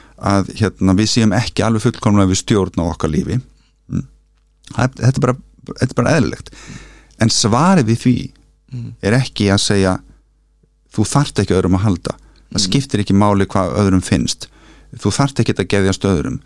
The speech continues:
Speaker 1: Skilurðu, þú veist,
Speaker 2: Mm.
Speaker 1: þetta er ekki svarið.
Speaker 2: Nei.
Speaker 1: Heldur það að reyna að vinna með það og skilja af hverju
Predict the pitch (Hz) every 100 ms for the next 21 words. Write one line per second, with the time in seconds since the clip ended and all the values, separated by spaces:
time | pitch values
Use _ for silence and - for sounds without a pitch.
0 | - - - 98 82 82 - - 104 165
1 | 180 - 110 - - 127 101 - - -
2 | _ 110 107 120 131 107 113 107 104 107
3 | 104 98 82 - _ _ _ _ 90 123
4 | 139 117 92 - 78 123 - _ _ _
5 | 127 _ - - - 127 98 82 65 -
6 | 180 - - 117 - -